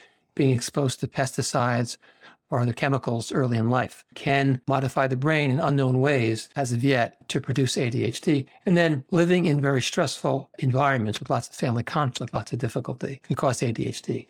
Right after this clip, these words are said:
But I want, I do want to emphasize to the public that there is no one cause of A D H D. It's not like, "Oh, I have a horrible mom, she caused my A D H D." No. From ninety-nine point nine percent of cases, the disorder is caused by the accumulation of many small risks that, in the end,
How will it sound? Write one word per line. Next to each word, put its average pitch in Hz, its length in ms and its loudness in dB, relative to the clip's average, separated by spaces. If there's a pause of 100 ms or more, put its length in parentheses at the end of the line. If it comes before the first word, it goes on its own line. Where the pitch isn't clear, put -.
(120)
But 185 120 2
I 165 40 4
want, 196 200 2
I 208 40 -4
do 208 100 4
want 226 120 4
to 196 60 4
emphasize 175 340 0
to 185 120 -4
the 143 100 -2
public 143 480 -2
that 131 260 -2 (560)
there 196 100 4
is 156 160 0
no 220 140 4
one 185 240 2
cause 160 320 0
of 139 100 0
A 131 100 2
D 120 140 0
H - 160 -6
D. 110 120 -4
It's - 180 -8
not 170 160 0
like, 143 280 -2
"Oh, 139 220 -2 (560)
I 135 60 -2
have 147 160 2
a 139 40 0
horrible 135 300 2
mom, 131 220 2
she - 160 -4
caused 135 260 -2
my 135 80 0
A 117 100 -2
D 120 100 0
H - 120 -6
D." - 80 -4
No. 131 300 0 (640)
From 147 320 0 (320)
ninety-nine 165 420 4
point 160 160 -2
nine 156 180 2
percent 143 280 -2
of 131 60 -6
cases, 139 640 0
the 143 80 0
disorder 165 380 2
is 139 120 -2
caused 151 320 -2
by 139 80 0
the 123 140 2
accumulation 147 840 2
of - 20 4
many 143 180 2
small 135 380 0
risks - 600 -4
that, 120 380 0 (100)
in 139 120 2
the 135 200 4
end, 123 320 2